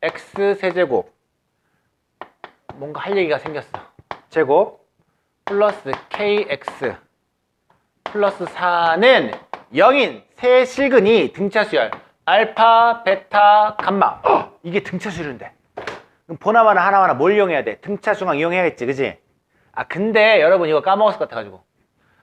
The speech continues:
너네 삼 차 방정식의 근각의 세 관계 혹시 까먹었나? 삼 차 방정식의 근각의 세 관계. 만약에 세 근을 알파, 베타, 감마라고 한다면 알파 플러스 베타 플러스 감마.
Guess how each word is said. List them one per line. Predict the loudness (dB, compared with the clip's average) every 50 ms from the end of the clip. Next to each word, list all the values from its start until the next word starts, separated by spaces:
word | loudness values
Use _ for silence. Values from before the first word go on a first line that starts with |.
| _
너네 | -6 -2 -2 -2
삼 | -2 -2 -4 -2
차 | 0 0 2
방정식의 | 2 2 2 2 2 2 0 0 -2 0
근각의 | -2 0 2 2 2 2 2 0
세 | 2 2
관계 | 2 2 2 0
혹시 | -2 -2 -2 -2 -2 -2 -2 -6 _ _ _ _ _ _ _ _ _ _
까먹었나? | -2 0 0 0 0 0 0 -2 -4 -4 -10 _ _ _ _ _ _ _ _ _ _ _ _ _ _ _
삼 | _ -12 -12 -8
차 | -4 -2 -2 0
방정식의 | 0 -2 -2 -4 -4 -6 -4 -2 -2 -2 -2
근각의 | -2 -2 -2 -2 -2 0
세 | 0 -2
관계. | -2 -2 -2 -4 -6 -8 -10 _ _ _ _ _ _ _
만약에 | -4 -2 -2 0 2 2 2 2 0 -2 -6 -14 _ _ _
세 | _ _ 0 2 2 2 2 0
근을 | 0 0 0 0 0 0 0 -2
알파, | -2 -2 0 0 -2
베타, | -2 -2 -4 -4
감마라고 | -4 -2 0 2 2 2 2
한다면 | 0 -2 -2 -4 -4 -6 -6 -6
알파 | -6 -4 -2 -2 -2 -2
플러스 | 0 0 0 0 0 -2 -8 -16 _
베타 | -16 -16 -10 _ -6 -6
플러스 | -6 -4 -4 -4 -4 -6 -8 -12
감마. | -12 -10 -8 -6 -2 -2 -2 -2